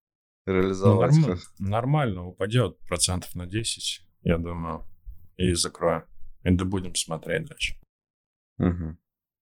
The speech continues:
Speaker 1: Но здесь есть тенденция, это если возвращаться к S and P, здесь есть тенденция продолжения. Ну, давайте возьмем какую-то, там, даже двести дней, да, вот сюда.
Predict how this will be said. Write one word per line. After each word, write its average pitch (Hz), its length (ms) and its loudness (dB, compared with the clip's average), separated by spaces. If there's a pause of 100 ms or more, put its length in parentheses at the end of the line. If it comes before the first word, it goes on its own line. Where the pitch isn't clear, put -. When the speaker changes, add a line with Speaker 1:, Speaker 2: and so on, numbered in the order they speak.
(360)
Speaker 1:
Но 127 160 6
здесь 156 300 2
есть 156 260 -2
тенденция, 92 720 0
это - 180 -12
если 87 400 0
возвращаться 90 640 0
к - 60 -8
S - 160 0
and 90 120 -4
P, 117 160 0
здесь 90 320 -4
есть 95 220 -2
тенденция 90 460 0
продолжения. 85 880 -2
Ну, 85 200 -2
давайте 85 400 0
возьмем 80 320 -4
какую-то, 76 480 0 (560)
там, 82 180 -2
даже 92 260 0
двести 95 460 0
дней, 80 320 2
да, 95 240 2
вот 80 140 -2
сюда. 80 400 0